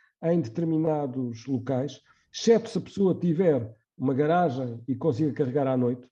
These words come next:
mas a maior parte dos portugueses não tem uma garagem para, para pôr o carro para carregar à noite. Portanto, há aqui toda uma revolução a fazer, hum, e, e eu também estou convencido, e é isso que está previsto,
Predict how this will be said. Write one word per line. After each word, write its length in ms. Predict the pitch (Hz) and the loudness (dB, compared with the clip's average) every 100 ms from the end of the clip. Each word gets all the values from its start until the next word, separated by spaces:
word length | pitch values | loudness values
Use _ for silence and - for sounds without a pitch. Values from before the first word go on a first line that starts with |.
| _ | _
mas 280 | 143 156 135 | 0 0 2
a 60 | |
maior 200 | 139 139 | 0 -4
parte 220 | 113 147 113 | -6 -8 -8
dos 100 | 113 | -16
portugueses 340 | - 120 110 | -8 -6 0
não 160 | 156 156 | 2 4
tem 140 | 147 | 2
uma 100 | 131 | 2
garagem 440 | 127 127 113 113 110 - _ - | 2 0 0 -4 -6 -14 _ -4
para, 220 | 156 139 | -2 -2
para 240 | - 131 | -2 -4
pôr 160 | 117 143 | -2 -2
o 60 | |
carro 260 | 120 139 123 | 0 -4 -6
para 100 | 120 | -8
carregar 340 | 117 120 117 117 | -8 -4 -2 -2
à 80 | |
noite. 260 | 117 113 113 _ - - - _ | -2 -4 -6 _ -20 -20 -20 _
Portanto, 460 | - 180 156 - - _ _ | -2 2 2 0 -16 _ _
há 220 | 185 208 | 0 2
aqui 320 | 208 208 208 208 | 2 0 -2 0
toda 300 | 220 254 233 | 2 4 6
uma 200 | 214 180 | 4 2
revolução 560 | 165 208 170 180 143 | -2 -4 -2 -4 -2
a 60 | 143 | -4
fazer, 480 | 170 156 175 208 220 _ _ _ - 202 196 196 190 | -4 -2 -2 -2 -6 _ _ _ -8 -4 -2 -2 -4
hum, 440 | 190 185 185 190 247 | -6 -8 -8 -10 -6
e, 300 | 190 208 214 | -6 -4 2
e 60 | 214 | 2
eu 60 | |
também 220 | 208 226 | 4 2
estou 140 | 214 202 | 2 0
convencido, 540 | 196 185 170 - 226 | -4 -4 -4 -4 -2
e 40 | 170 | -2
é 40 | |
isso 140 | 131 | -2
que 100 | - | -4
está 60 | 143 | -10
previsto, 480 | 123 139 160 196 | -6 -6 -4 -4